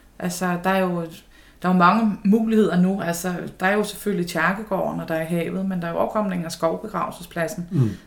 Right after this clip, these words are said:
Speaker 1: nede i Paradisbakkerne, ikke? Og den synes jeg dog, den er, det er et godt alternativ til, til det, der er i forvejen. Så det er da rart at, for folk at snakke med bedemænd, så de jo ligesom ved, hvad der er af muligheder.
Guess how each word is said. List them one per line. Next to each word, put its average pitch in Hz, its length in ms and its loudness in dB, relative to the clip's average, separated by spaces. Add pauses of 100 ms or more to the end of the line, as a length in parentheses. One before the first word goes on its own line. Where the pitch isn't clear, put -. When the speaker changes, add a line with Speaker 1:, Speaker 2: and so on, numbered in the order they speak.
Speaker 1:
nede 165 140 -6
i 165 40 -10
Paradisbakkerne, 156 920 -2
ikke? - 160 -8
Og 175 120 -8
den 214 140 -2
synes - 240 -6
jeg - 80 -6
dog, - 220 -4
den 196 140 0 (140)
er, 165 40 -4 (580)
det 214 80 2
er 220 40 4
et 208 100 -2
godt 175 220 2
alternativ 185 840 0
til, 170 420 -2 (680)
til 196 180 -2
det, 185 140 0
der 190 60 0
er 185 100 0
i 180 160 2
forvejen. 180 480 -2 (760)
Så - 180 -6
det 180 140 -2
er 175 40 0
da 170 120 -4
rart 180 280 2
at, 180 540 -2 (240)
for - 240 -6
folk 180 320 -4
at 185 80 -6
snakke 170 320 0
med 185 120 -2
bedemænd, 175 420 -2
så - 140 -8
de 175 120 -2
jo 165 80 -2
ligesom 175 320 -4
ved, 214 140 -2
hvad 214 100 -6
der 170 60 -6
er 156 140 -8
af 151 60 -8
muligheder. 143 460 -6